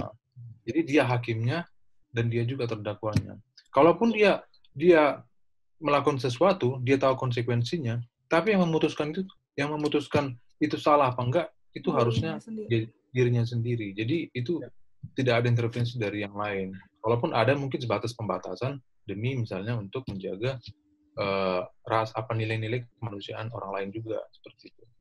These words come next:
Speaker 1: Mungkin itu yang bisa aku sampaikan dan mudah-mudahan ini berguna ya buat,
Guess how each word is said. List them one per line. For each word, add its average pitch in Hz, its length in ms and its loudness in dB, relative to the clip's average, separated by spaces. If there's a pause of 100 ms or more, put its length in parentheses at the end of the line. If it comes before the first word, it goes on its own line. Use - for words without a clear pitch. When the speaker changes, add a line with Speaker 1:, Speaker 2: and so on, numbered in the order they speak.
Speaker 1:
Mungkin 190 200 2
itu 185 160 6
yang 156 120 4 (140)
bisa 123 240 -2
aku 131 100 -4
sampaikan 127 480 2 (560)
dan 127 480 2 (480)
mudah-mudahan 127 520 4
ini 143 340 -2
berguna 123 400 2
ya 127 160 6
buat, 117 300 6